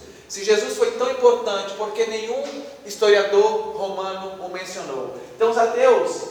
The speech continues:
eles, eles, eles fazem sempre essa pergunta. "Ah, pois então se Jesus existiu,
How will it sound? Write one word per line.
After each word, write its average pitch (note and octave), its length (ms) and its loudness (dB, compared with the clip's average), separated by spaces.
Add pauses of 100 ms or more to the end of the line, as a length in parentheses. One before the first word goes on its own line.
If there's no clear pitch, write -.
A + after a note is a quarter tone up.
(160)
eles, F#3 400 -8
eles, F#3+ 420 -6
eles - 340 -10
fazem G#3 300 4
sempre A#3 360 -2
essa A3+ 240 2
pergunta. G3+ 480 -4
"Ah, B3+ 180 -2
pois A#3 120 -2
então A#3+ 120 -6
se B3 120 -8
Jesus A#3 320 -6
existiu, A#3+ 720 -10